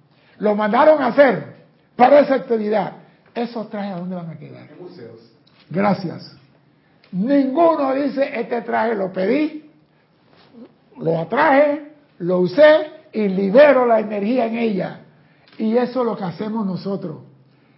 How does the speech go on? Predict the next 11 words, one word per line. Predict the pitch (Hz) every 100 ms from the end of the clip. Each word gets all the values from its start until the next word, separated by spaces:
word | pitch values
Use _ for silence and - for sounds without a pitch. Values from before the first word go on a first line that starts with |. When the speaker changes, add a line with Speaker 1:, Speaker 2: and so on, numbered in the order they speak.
| _ _ _ _ - - 254 294
Speaker 1:
La | -
energía | 196 196 233 262
de | 233
Dios | 269 262 - 175
la | 190
guardamos | 190 190 208 233
en | 214
ropero | 190 196 190 277 269 254
y |
en | 226
armario. | 202 185 220 214 185 160 -